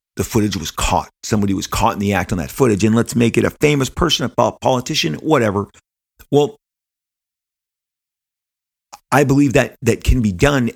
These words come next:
And if I was that politician or that, or that actor who suddenly had some, somebody come out and say, "Hey, I've got, you know, footage of this guy doing a bad deed." And, and let's, for argument's sake, it was real.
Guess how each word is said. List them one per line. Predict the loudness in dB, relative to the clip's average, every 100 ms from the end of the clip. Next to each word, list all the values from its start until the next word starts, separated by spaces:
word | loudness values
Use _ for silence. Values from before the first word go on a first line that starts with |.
| -4
And | -2
if | 0
I | 2
was | 2 0
that | -2 -2
politician | -2 0 0 -2 -2
or | 0 0
that, | 0 -4 _ _ _ _ _ _ _ _ _
or | -2 0
that | -2 -4
actor | -2 -2 -2 -10 -12 -14 _ _ _
who | -2
suddenly | -2 2 2 2 0 0
had | 0 2 0 0
some, | 0 0 -2
somebody | -2 0 2 0
come | -2 -2 0
out | -2
and | -4
say, | -6 0 2 2 -4 -12 _ _ _ _ _ _ 0
"Hey, | 2 2
I've | 0 0 -2
got, | 0 0 0 -8 _ _ _ _ _ _ _ _
you | -6
know, |
footage | -4 0 2 2
of | 0
this | 0
guy | 0 0
doing | 0 0
a |
bad | 0 0 0
deed." | 0 -2 0
And, | 0 -2 0
and | 0 0 -4 -4
let's, | -4 -2
for | 0
argument's | 2 0 -2
sake, | 0
it | 2
was | 2 0
real. | -2 -4